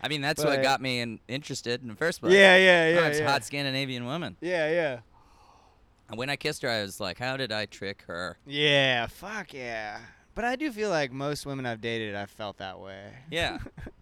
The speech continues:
Speaker 2: You know, like, what?
Speaker 1: Well, women are beautiful creatures, you
Speaker 2: Yeah.
Speaker 1: know, and lots of people can get on with lots of people. That's,
Speaker 2: Yeah.
Speaker 1: uh, I think, like, everybody's capable, especially of that new love part, and,
Speaker 2: Yeah.
Speaker 1: um,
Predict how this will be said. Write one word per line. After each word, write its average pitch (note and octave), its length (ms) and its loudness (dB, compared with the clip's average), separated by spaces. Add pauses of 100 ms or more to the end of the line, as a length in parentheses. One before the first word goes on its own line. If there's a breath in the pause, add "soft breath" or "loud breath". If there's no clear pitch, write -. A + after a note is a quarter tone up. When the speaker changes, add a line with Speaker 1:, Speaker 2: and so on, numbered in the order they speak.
Speaker 2:
You D#3 160 -4
know, D#3 200 -2
like, C3+ 160 -4
what? E3 240 -4
Speaker 1:
Well, D#3 120 -8
women G#3 320 -2
are G3 80 -2
beautiful F3+ 320 -6
creatures, C3+ 500 -6
you G#2 60 -6
Speaker 2:
Yeah. A2 160 -4
Speaker 1:
know, C3 80 -4
and A#2 340 -6
lots A#2+ 280 -6
of B2+ 100 -10
people B2+ 340 -6
can G#2+ 300 -10
get A2+ 160 -6
on A2 160 -8
with G#2 100 -12
lots G2+ 240 -8
of F#2+ 60 -20
people. F#2 340 -16 (300)
That's, A#2+ 280 -4
Speaker 2:
Yeah. A#2+ 160 -4
Speaker 1:
uh, A2 40 -6
I - 20 -8
think, A2 260 -14
like, G2 240 -10 (720 soft breath)
everybody's C#3+ 460 -4
capable, G2+ 720 -6 (640)
especially A2 720 -6
of F2+ 160 -12
that E2+ 180 -10
new A2 320 -10
love G2 380 -8 (320)
part, G2 340 -6 (340)
and, F#2 380 -10
Speaker 2:
Yeah. F2 280 -6
Speaker 1:
um, D#2 100 -18